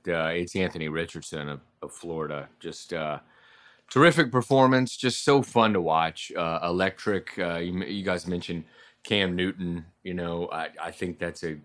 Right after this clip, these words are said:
a pretty good comparison. Uh, and it seems like, uh, Richardson's kind of, uh,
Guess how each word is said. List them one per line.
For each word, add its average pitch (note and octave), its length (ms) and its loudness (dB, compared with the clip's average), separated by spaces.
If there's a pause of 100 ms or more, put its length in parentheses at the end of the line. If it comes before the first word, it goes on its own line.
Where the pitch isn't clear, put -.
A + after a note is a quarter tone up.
(100)
a E2 100 -8
pretty F#2 260 -6
good F2 160 -4
comparison. E2+ 760 -8 (360)
Uh, D#2+ 320 -2
and F#2 140 -2
it F2+ 80 -6
seems F3+ 240 0
like, C#3 260 2 (420)
uh, F#2 240 6
Richardson's A#2 680 0
kind A2 200 2
of, F#2+ 160 0
uh, F#2 360 4